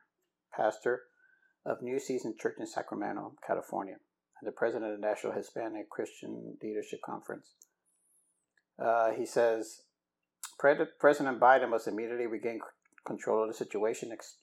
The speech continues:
and accept the responsibility for the enormous human cost imposed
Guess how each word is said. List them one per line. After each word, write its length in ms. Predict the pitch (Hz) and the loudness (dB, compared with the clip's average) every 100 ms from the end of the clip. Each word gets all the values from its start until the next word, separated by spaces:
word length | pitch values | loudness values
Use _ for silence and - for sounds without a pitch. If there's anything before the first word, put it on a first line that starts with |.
| _ | _
and 80 | 127 | -10
accept 320 | 104 - 127 | -10 -4 -2
the 40 | 104 | -2
responsibility 760 | 110 - 117 - 120 113 117 | -4 -6 -8 -4 -2 0 -2
for 140 | 113 98 | -6 -6
the 100 | 101 | -6
enormous 420 | 101 117 120 117 | -4 -4 -4 -6
human 260 | 127 120 117 | -4 -6 -6
cost 400 | - 120 104 - - | 6 8 8 4 -10
imposed 560 | - - 113 113 113 | -16 -6 -4 -2 -6